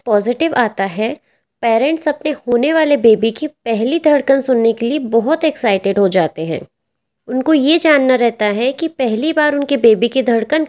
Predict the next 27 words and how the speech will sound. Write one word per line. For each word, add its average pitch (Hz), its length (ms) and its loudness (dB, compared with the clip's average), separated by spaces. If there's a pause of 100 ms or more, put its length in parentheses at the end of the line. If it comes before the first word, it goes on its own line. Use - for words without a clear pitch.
कब 277 240 0
आएगी, 240 460 -2 (320)
वो 277 80 -8
कौन 254 300 2
से 330 160 -2
महीने 277 380 2
से 269 120 -2
अपने 262 240 0
बेबी 220 280 2
की 254 120 -2
धड़कन 240 380 0
सुन 254 260 0
पाएंगे। 156 520 -2 (640)
तो 294 80 -2
आज 208 440 -2 (320)
इस 311 200 -8
वीडियो 294 300 0
में 277 120 2
हम 254 200 0
जानेंगे 196 540 0
कि 320 140 -8
प्रेगनेंसी 233 600 -2
टेस्ट 269 300 -2
पॉजिटिव 220 540 -2
आने 208 240 0
के 208 160 -4
बाद 196 340 -2